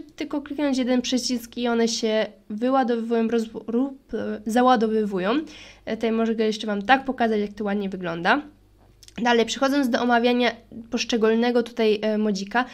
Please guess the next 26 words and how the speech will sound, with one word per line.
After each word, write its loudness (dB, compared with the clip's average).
możemy 2
go 0
przenosić 0
pomiędzy 0
folderami -2
dowolnie. 0
Mogę 2
go 2
sobie 0
przenieść 0
na 0
przykład -4
do 0
nieposortowanych. 0
On 4
mi 0
teraz 2
zniknie -2
i 2
pojawi 4
się, -2
moi -2
drodzy, -2
tutaj -4
w -8
nieposortowanych. -2